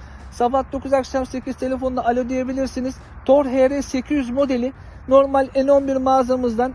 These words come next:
kredi kartına taksitli, kurumsal firmamız Hedef Dedektör, e,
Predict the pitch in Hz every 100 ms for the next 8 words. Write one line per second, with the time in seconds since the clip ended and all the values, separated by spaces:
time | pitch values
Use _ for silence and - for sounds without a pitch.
0 | - 233 254 254 262 247 247 233 233 214
1 | - 190 226 285 - - - 247 254 254
2 | 269 262 262 247 233 208 208 220 247 240
3 | 226 226 247 254 - - - - 233 233